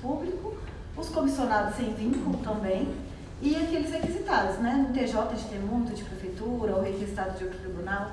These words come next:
Então, esses três, essas três categorias de servidores, elas entram. Então, a primeira separação que eu preciso fazer desses servidores é o que é apoio direto e o que é apoio indireto.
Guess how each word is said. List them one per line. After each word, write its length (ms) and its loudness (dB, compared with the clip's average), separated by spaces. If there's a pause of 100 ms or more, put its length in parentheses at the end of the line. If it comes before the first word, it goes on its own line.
Então, 140 -6
esses 200 -8
três, 280 -6
essas 240 -8
três 180 -6
categorias 480 -4
de 60 -6
servidores, 580 -4 (420)
elas 320 0
entram. 280 -4 (1120)
Então, 180 2
a 40 6
primeira 300 6
separação 500 2
que 40 2
eu 60 0
preciso 240 -2
fazer 180 0
desses 220 -4
servidores 560 -2
é 80 2
o 60 0
que 120 -2
é 60 2
apoio 320 2
direto 460 -2
e 20 -6
o 20 -6
que 100 -6
é 40 -2
apoio 320 -2
indireto. 580 0